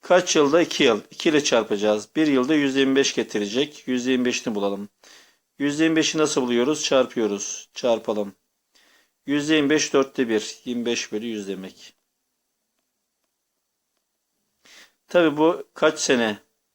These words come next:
çalışacak? İki sene. İki ile de çarpa-, çarpalım.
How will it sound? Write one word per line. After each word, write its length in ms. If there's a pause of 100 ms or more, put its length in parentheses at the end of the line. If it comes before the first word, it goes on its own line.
(100)
çalışacak? 640
İki 200
sene. 380
İki 220
ile 180
de 80
çarpa-, 560 (140)
çarpalım. 580